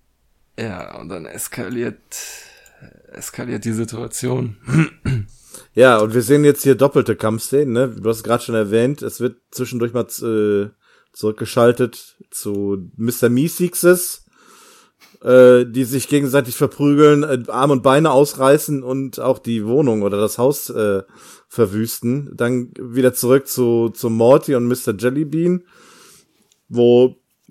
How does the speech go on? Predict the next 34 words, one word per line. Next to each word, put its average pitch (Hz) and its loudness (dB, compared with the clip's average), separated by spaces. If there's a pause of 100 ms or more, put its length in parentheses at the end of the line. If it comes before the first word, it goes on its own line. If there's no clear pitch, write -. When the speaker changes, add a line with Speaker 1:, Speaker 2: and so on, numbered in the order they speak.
(120)
Speaker 2:
äh, 113 -6
wenn 101 -4
man 95 -4
mal 87 -4
überlegt, 90 -4
ne, 92 -6
seine 95 -4
Aussage, 104 0
ja, 101 0 (160)
ähm, 101 -6 (120)
wenn 107 -10
Dinge 110 -2
nicht 107 -6
so 117 -2 (140)
laufen, 110 -2
wie 110 -2
man 110 -2
sich 98 -12
das 104 -8
vorgestellt 107 -4
hat, 107 -4 (640)
das 98 -6
ist 101 -12
das, 110 -6
ist, 92 -10
was 104 -4
ein 104 -10
Abenteuer 104 -4
ausmacht, 110 -4
jetzt - -8 (280)
auch 123 -2
wieder 110 2
ein 101 -4
bisschen 107 -4